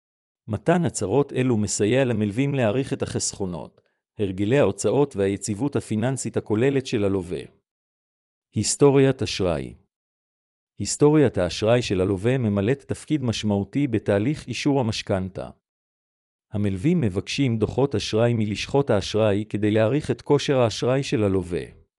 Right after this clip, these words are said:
חיוני להיות בעל ניקוד אשראי טוב והיסטוריית אשראי נקייה ללא איחור בתשלומים, ברירות מחדל או חוב משמעותי. לווים צריכים להיות מוכנים לספק הסכמה למלווה לגשת לדוח האשראי שלהם במהלך תהליך הבקשה.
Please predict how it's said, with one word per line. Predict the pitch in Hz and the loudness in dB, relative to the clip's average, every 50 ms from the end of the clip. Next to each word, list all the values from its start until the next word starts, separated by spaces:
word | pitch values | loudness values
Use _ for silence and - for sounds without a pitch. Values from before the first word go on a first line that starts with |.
| _ _ _ _ _ _ _ _ _ _ _ _ _ _ _ _ | _ _ _ _ _ _ _ _ _ _ _ _ _ _ _ _
חיוני | - - 113 110 104 104 113 156 175 | -8 -4 -2 0 0 0 0 0 0
להיות | 151 110 104 113 123 120 - | 2 2 4 2 2 2 0
בעל | 92 101 107 110 | 0 0 0 0
ניקוד | 110 104 92 - - 131 135 117 | 0 -2 -4 -2 -2 -2 0 0
אשראי | 110 - - - 113 120 123 117 110 | 0 0 0 2 2 4 4 2 2
טוב | - - 131 123 123 131 120 104 | 2 2 2 2 0 -2 -6 -6
והיסטוריית | 104 101 95 - - - 143 139 143 143 131 120 - | -4 -4 -4 -4 0 2 4 4 4 4 2 0 -2
אשראי | - - - 110 117 127 131 | -6 -6 -2 -2 0 0 0
נקייה | 123 113 104 - - 107 113 123 135 143 | -2 -4 -4 -4 -2 0 0 2 2 2
ללא | 135 120 110 117 135 135 | 0 0 2 2 2 2
איחור | 117 - - - 139 131 | 2 0 -2 -2 -2 0
בתשלומים, | 117 104 - - 98 - - 104 101 95 101 98 90 76 71 - _ _ _ _ _ _ _ _ | 0 -2 -4 -4 -6 -6 -4 -4 -2 -2 -2 -4 -4 -6 -10 -14 _ _ _ _ _ _ _ _
ברירות | - 98 104 101 98 95 117 147 143 - | -6 -4 -2 0 0 2 2 0 0 0
מחדל | 120 113 - - 110 101 120 123 131 143 143 - - _ | -2 -6 -4 -6 -2 0 2 2 2 0 -2 -6 -6 _
או | 131 120 | -4 -4
חוב | - - 143 127 113 113 | -2 0 0 0 0 0
משמעותי. | 120 110 - - 110 98 92 92 90 - - 73 60 - - _ _ _ _ _ _ _ _ _ _ _ _ _ _ _ _ _ _ _ - | -2 -4 -4 -4 -4 -2 -2 -4 -6 -8 -10 -12 -12 -12 -16 _ _ _ _ _ _ _ _ _ _ _ _ _ _ _ _ _ _ _ -6
לווים | 107 104 110 101 101 135 156 147 | -2 -2 -2 0 0 0 0 -2
צריכים | 120 - 113 107 - - 131 127 110 | -2 -4 -6 -4 -2 -2 0 0 2
להיות | 101 104 113 113 - | 2 2 2 2 0
מוכנים | 110 98 - - 104 101 123 135 127 | -2 -4 -4 -4 -4 -2 -2 -2 -2
לספק | 110 101 - 117 - - 135 131 - | -2 -4 -4 -4 -2 -2 -2 -2 -2
הסכמה | 107 - - - 110 101 110 127 139 | -4 -8 -6 -4 -2 -2 0 0 0
למלווה | 139 117 110 107 104 101 98 123 143 | 0 0 0 0 0 0 0 0 2
לגשת | 135 120 101 104 123 139 - - 104 - | 2 0 0 0 0 0 0 -2 -4 -4
לדוח | 113 110 101 113 135 143 127 - - | -4 -4 0 2 2 2 2 2 2
האשראי | 110 101 - - 123 120 135 147 | 0 0 0 -2 0 0 0 0
שלהם | 143 - - 98 98 95 95 104 127 139 | 0 -2 -2 0 0 0 0 -2 -2 -2
במהלך | 120 117 107 107 104 101 117 139 - - | -2 0 0 0 0 0 0 -2 -4 -2
תהליך | - 120 110 101 107 117 - - | 0 0 2 2 0 -2 -2 -2
הבקשה. | 113 98 101 - - - - - 107 76 64 | -2 -2 -2 -2 -4 -6 -4 -4 -4 -4 -6